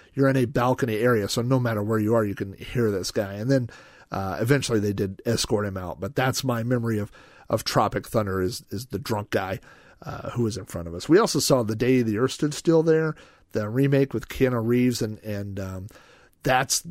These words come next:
what sold me on that theater. There's some, some bass, uh, when the U F O is landing and stuff, and it shook the whole place. I,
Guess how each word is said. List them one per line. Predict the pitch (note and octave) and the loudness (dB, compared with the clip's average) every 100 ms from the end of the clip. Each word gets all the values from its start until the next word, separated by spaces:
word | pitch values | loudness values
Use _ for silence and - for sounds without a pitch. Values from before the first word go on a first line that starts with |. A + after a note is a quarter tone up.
| - - | -12 0
what | C3 - | 0 2
sold | - - C#3+ C3 C3 | 0 4 4 6 4
me | C3 A#2+ | 4 2
on | A2 A2+ | 0 -2
that | A2 G2 - | -4 -6 -4
theater. | A#2 A2+ G2+ G2 | -2 -2 -2 -2
There's | G2+ G2+ - | -2 -2 -2
some, | G2 G2 - - - | -4 -4 -12 -20 -16
some | - C3 A2+ - | -2 -2 -2 0
bass, | A#2+ B2+ B2+ B2 - - - _ _ _ | 4 4 4 2 0 -4 -10 _ _ _
uh, | B2 A2 G#2+ G#2 G2 | -8 -6 -4 -4 -4
when | A2+ C3+ C3 | 2 2 2
the | A#2 | 2
U | A2 C#3+ | 6 6
F | B2+ C#3 | 6 6
O | C3+ | 4
is | A#2+ | 4
landing | C3 B2+ B2+ | 4 2 0
and | A#2 | 0
stuff, | C#3 B2 | 0 0
and | A2 | -2
it | G2 | -2
shook | - - D#3+ C3 | 0 4 4 2
the | C3 A2+ | 0 0
whole | G#2 A#2+ | 4 2
place. | G#2+ B2+ A2 - | 4 0 0 2
I, | A2+ | 0